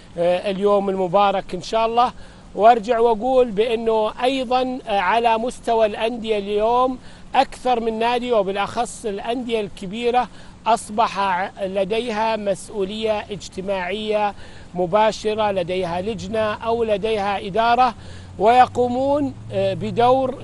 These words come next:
كبير ودور فعال مشكورين، لكنهم يقومون، آه، في المسؤولية الاجتماعية، آه، اتجاه أطراف،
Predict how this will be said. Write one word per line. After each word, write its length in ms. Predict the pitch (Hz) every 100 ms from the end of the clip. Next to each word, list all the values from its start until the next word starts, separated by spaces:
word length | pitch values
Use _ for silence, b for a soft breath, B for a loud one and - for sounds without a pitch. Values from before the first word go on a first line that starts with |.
| -
كبير 480 | 214 190 240 262 240
ودور 420 | 202 190 226 214
فعال 680 | - 202 190 226 247 240 214
مشكورين، 640 | 214 - 214 202 185 151
لكنهم 720 | 185 202 - 254 240 269 285 - B B B 196
يقومون، 680 | 226 - 254 262 277 254 240
آه، 240 | 214 214
في 340 | 202 254 262 233
المسؤولية 600 | 240 240 262 240 247 233
الاجتماعية، 760 | 220 - 233 226 214 254 262
آه، 420 | 247 254 254 -
اتجاه 680 | 208 - 190 226 247 214 240
أطراف، 460 | 220 220 226 247